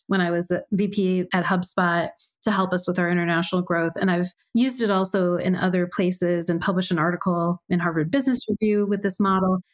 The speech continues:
A lot of companies are using it now, which is exciting to me because I wanted to give people a simple framework because international is inherently complex and gets people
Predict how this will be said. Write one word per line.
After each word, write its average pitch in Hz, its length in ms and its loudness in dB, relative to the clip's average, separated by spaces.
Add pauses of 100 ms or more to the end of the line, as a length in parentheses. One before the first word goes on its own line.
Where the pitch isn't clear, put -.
(140)
A - 40 0
lot 269 140 2
of 277 60 -4
companies 285 360 2
are 202 80 4
using 220 480 2
it 175 120 0
now, 175 120 2
which 180 140 -2
is 190 140 2
exciting 196 480 0
to 190 140 0
me 190 180 2
because 175 460 -2
I 190 60 2
wanted 208 360 0
to 202 120 -4
give 190 280 -2
people 196 340 -2
a 202 80 0
simple 196 460 0
framework 254 480 0
because 202 340 -2
international 202 680 2
is 170 340 -2 (180)
inherently 214 540 0
complex 185 680 -2
and 190 120 2
gets 180 180 -2
people 180 480 0